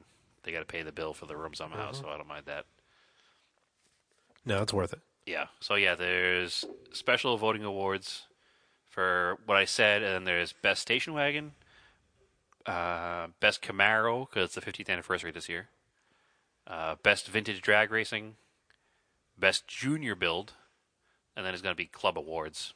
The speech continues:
Speaker 1: by a couple of different regional clubs that are gonna be there. Uh, also, what's kinda cool this year they're gonna have there, um, is they're gonna have, you know how, like, uh, Boy Scouts do the downhill
Speaker 2: Pinewood Derbies?
Speaker 1: Pinewood Derbies?
Speaker 2: Yeah.
Speaker 1: Um,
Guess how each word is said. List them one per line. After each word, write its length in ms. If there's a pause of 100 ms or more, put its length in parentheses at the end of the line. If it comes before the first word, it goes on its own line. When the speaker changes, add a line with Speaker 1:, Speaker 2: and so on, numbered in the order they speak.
(140)
Speaker 1:
by 140
a 60
couple 280
of 80
different 220
regional 260
clubs 260
that 60
are 40
gonna 160
be 120
there. 220 (560)
Uh, 260 (180)
also, 440
what's 180
kinda 220
cool 200
this 200
year 180
they're 120
gonna 180
have 160
there, 280 (380)
um, 440 (1000)
is 80
they're 80
gonna 160
have, 200
you 60
know 80
how, 280 (100)
like, 320
uh, 580 (100)
Boy 280
Scouts 360
do 440
the 280
downhill 920
Speaker 2:
Pinewood 260
Derbies? 400
Speaker 1:
Pinewood 320
Derbies? 460 (120)
Speaker 2:
Yeah. 200 (100)
Speaker 1:
Um, 480